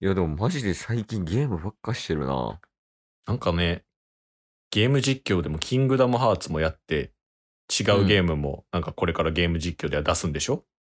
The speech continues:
Speaker 1: うん。あー、まあ、もう多分出てると思うから、ダークソウルっていうね、
Speaker 2: あー。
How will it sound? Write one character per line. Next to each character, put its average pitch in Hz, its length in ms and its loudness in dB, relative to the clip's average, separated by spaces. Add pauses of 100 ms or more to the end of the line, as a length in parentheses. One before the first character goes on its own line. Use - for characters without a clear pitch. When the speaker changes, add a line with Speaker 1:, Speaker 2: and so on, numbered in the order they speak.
Speaker 1:
う - 40 -4
ん。 131 40 4
あ 143 200 8
ー、 - 40 4
ま 120 220 4
あ、 156 40 4
も 185 360 6
う 196 60 0
多 208 140 4
分 113 180 2
出 95 120 2
て 120 100 4
る 110 100 2
と 90 100 2
思 82 120 0
う 76 40 -6
か 80 100 -2
ら、 71 160 -2
ダ 120 240 8
ー 120 40 0
ク - 100 -4
ソ 110 160 4
ウ 80 60 0
ル 73 60 -6
っ - 20 -6
て - 220 -8
い 67 100 -4
う 65 40 -6
ね、 90 160 -8 (360)
Speaker 2:
あ 76 60 -4
ー。 - 400 -8